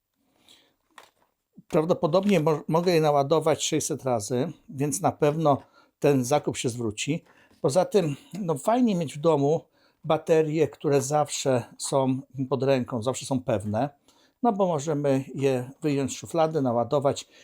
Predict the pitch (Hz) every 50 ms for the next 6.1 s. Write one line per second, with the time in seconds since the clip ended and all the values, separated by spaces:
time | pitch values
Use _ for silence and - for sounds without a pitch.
0 | _ _ - 147 - - 143 120 113 104 - 127 135 208 - - - - - -
1 | - - - _ _ _ _ _ _ _ _ - - - 214 226 214 226 190 -
2 | 196 190 202 208 202 - 202 - - 190 175 165 175 160 139 - - - - -
3 | - - 180 180 170 - - - 151 - - 151 - - 151 139 156 147 156 156
4 | 156 151 - - 139 123 143 123 - - 156 139 147 131 120 120 - - 131 113
5 | 117 120 113 139 117 - - - - - 143 143 139 123 107 107 110 120 151 -
6 | - -